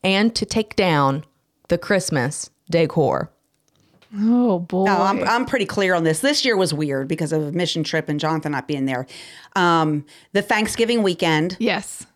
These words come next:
Speaker 3: Yeah. And then, um, I usually, depending on if what we have plans is, um, I don't take down on New Year's, but it is usually that next weekend that I, that I take things down.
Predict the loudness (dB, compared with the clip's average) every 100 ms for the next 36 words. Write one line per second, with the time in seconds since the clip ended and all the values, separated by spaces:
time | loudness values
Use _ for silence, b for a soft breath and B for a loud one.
0 | -6 -4 -4 -6 B B -2 0 2 2
1 | 2 2 2 2 4 4 4 4 2 -2
2 | -2 0 2 2 2 2 2 2 2 2
3 | 2 0 0 0 2 4 4 2 2 2
4 | 2 -2 -2 -2 0 -2 2 2 0 0
5 | 0 2 2 0 0 2 4 2 -4 B
6 | B B -2 0 2 0 0 2 0 -2
7 | 0 -2 0 0 2 0 0 0 -2 -6
8 | -6 -6 -8 -8 _ b b -4 -2 0
9 | 0 2 0 0 -2 0 0 0 0 2
10 | 2 2 0 -2 -6 -6 -8 -6 -6 -6
11 | -8 -14 -18 _ _ -2 0 0 0 -2
12 | -4 -4 -2 0 -2 -2 -4 -4 -4 -2
13 | 0 -2 -6 -4 -6 -6 -10